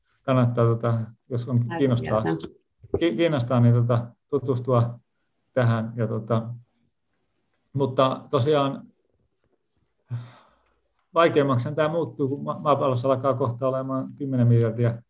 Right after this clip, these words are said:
Speaker 1: ihmistä, ennen kuin tämä väestönkasvu, tota, laskee, ja se tietenkin rajoittaa, me-, mitä me voidaan syödä, ja, ja, tota, ja, ja, tota, mut on tää nyt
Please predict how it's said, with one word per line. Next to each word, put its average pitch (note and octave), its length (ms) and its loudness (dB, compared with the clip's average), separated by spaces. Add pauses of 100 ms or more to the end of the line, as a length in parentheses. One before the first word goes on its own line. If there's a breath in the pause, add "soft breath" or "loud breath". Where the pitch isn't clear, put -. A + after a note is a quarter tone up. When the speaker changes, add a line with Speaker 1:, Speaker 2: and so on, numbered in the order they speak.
(360)
Speaker 1:
ihmistä, B2 460 0
ennen A2 160 -2
kuin - 220 -10 (340)
tämä A2+ 140 2
väestönkasvu, A#2+ 680 0 (420)
tota, A#2+ 320 -6 (420)
laskee, A#2+ 380 2
ja A2+ 180 0 (200)
se - 540 -12
tietenkin B2+ 540 0
rajoittaa, A#2+ 880 2
me-, B2 160 -2
mitä A#2+ 200 -2
me A#2+ 180 4
voidaan A#2+ 260 2
syödä, A#2 380 0
ja, A2 180 -4 (520)
ja, G#2+ 80 -4
tota, A2 480 -10 (1160)
ja, G#2 260 -4 (1040 loud breath)
ja, A#2 120 -4
tota, A2 440 -4 (1700)
mut B2 240 -4 (220)
on D#3 140 -2
tää - 140 4
nyt F#3 120 2